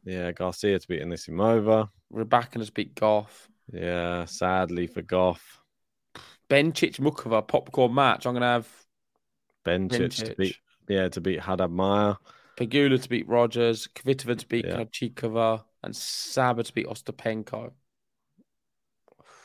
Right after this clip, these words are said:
Speaker 1: I think I'm gonna have Kasatkina to beat Kvitova, yeah. And then, yeah, Sab-, Sab or Ostapenko. That's a top match. God, that's a real
Speaker 2: We've got
Speaker 1: good
Speaker 2: so
Speaker 1: one.
Speaker 2: many seeds going through here, Ben.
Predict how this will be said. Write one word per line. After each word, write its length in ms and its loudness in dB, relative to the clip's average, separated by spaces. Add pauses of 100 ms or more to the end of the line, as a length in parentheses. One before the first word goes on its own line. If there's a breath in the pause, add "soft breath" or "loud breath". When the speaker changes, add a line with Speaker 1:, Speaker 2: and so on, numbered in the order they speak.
(320 soft breath)
Speaker 1:
I 60 -8
think 160 -4
I'm 60 -4
gonna 160 -2
have 180 -6
Kasatkina 720 -4
to 80 -20
beat 220 -8
Kvitova, 720 -6
yeah. 40 -8 (760 soft breath)
And 160 0
then, 380 4 (160)
yeah, 240 2
Sab-, 440 -4
Sab 300 6
or 180 8
Ostapenko. 520 2 (160)
That's 180 -2
a 80 -8 (180)
top 360 -8 (100)
match. 460 -14 (120)
God, 440 -10
that's 200 -10
a 60 -10
real 240 0
Speaker 2:
We've 100 0
got 100 0
Speaker 1:
good 80 -2
Speaker 2:
so 240 4
Speaker 1:
one. 100 4
Speaker 2:
many 140 -2
seeds 460 -2
going 240 -6
through 280 -6
here, 120 -4
Ben. 280 -14